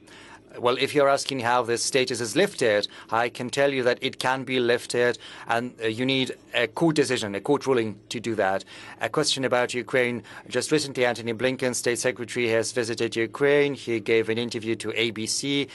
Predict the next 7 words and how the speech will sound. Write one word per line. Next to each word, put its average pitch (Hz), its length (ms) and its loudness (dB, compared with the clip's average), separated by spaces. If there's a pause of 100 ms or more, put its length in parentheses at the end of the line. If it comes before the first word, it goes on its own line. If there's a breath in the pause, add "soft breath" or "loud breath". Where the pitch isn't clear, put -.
(140 loud breath)
and 120 300 0
in 123 160 -4
that 113 280 2
interview, 127 500 -2
he 120 200 -4
said 113 460 2 (280 loud breath)
that 113 280 2